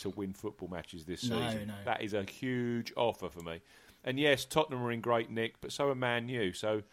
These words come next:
Speaker 1: that's a tempting offer for a lot of people, I
Speaker 2: Yeah.
Speaker 1: think.
Speaker 2: Yeah, I think they've t-, they've turned the corner, haven't they? And, um,
Speaker 1: Well, he's actually playing players in their right positions, and he's actually got them, you know, they're, he's not ruling by fear, is he, Solskjaer? He's actually saying, "Go out, go out there, boys, and play your
Speaker 2: Yeah.
Speaker 1: football."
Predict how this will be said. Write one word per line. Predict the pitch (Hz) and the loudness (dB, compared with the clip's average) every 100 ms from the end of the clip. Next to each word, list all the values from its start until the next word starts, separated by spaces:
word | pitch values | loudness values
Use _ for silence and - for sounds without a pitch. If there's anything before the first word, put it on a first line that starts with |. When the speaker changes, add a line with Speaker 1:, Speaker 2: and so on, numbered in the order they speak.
| - - _ | -20 -20 _
Speaker 1:
that's | 143 - - | 6 6 2
a | 127 | -8
tempting | - 143 135 - 123 | -2 0 0 -2 0
offer | 123 113 104 | 0 0 -6
for | - 98 | -4 0
a | 104 | 2
lot | 104 | 0
of | 98 | -2
people, | - 104 90 76 | -4 -4 -2 -2
I | |
Speaker 2:
Yeah. | - | -2
Speaker 1:
think. | 76 - - | -6 -14 -14
Speaker 2:
Yeah, | - - | -12 -6
I | 151 | -2
think | 202 | 0
they've | 139 131 127 | 0 -2 0
t-, | 170 | -2
they've | - 143 | 0 0
turned | - 156 127 | 4 4 4
the | |
corner, | 120 151 139 127 | 2 2 2 2
haven't | 135 135 | 0 -2
they? | 120 110 | -4 -2
And, | 110 113 113 - | -2 -2 -4 -6
um, | 117 113 113 _ _ _ _ _ | -4 -4 -6 _ _ _ _ _
Speaker 1:
Well, | 190 | 6
he's | 190 | 10
actually | 214 - 185 | 10 10 2
playing | 170 170 160 143 | 4 8 8 6
players | 127 151 139 123 | 6 8 8 4
in | 127 | 2
their | 123 | 2
right | 127 127 123 | 4 2 0
positions, | 117 131 127 139 127 | 0 0 0 -4 -4
and | |
he's | 131 139 | -2 0
actually | 131 - 123 | -2 -2 -6
got | 120 139 127 | 0 2 2
them, | 120 117 | -4 -6
you | 151 | -2
know, | 135 110 | 2 2
they're, | 120 120 - | 2 0 -2
he's | 123 | -4
not | 135 135 | -2 2
ruling | 131 123 117 | 2 2 0
by | 104 110 107 | 0 2 2
fear, | - 147 127 | 0 2 2
is | 127 | 0
he, | 98 | -4
Solskjaer? | 107 98 - 104 107 | -2 -2 -2 0 0
He's | 104 | 0
actually | 117 - 101 | -4 -6 -10
saying, | 104 107 | -8 -6
"Go | 117 107 | -2 -2
out, | 95 95 | -2 -4
go | 117 104 | -2 -2
out | |
there, | 101 | -2
boys, | 98 101 101 | -2 -2 -2
and | 98 | -2
play | 113 110 | -2 -2
your | 98 | -2
Speaker 2:
Yeah. | |
Speaker 1:
football." | 120 - 71 | -4 -4 -10